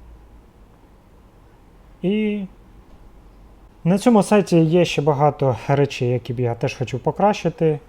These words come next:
Я, е, спробую записати, м, інші епізоди і розібрати ці проблеми. Якщо захочете, можете запропонувати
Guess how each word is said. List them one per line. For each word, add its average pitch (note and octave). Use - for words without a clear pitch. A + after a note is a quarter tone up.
Я, B2
е, A#2
спробую B2
записати, C3+
м, A2
інші F#3
епізоди D3
і C3+
розібрати B2+
ці A2+
проблеми. C#3+
Якщо E3
захочете, G3
можете C3
запропонувати B2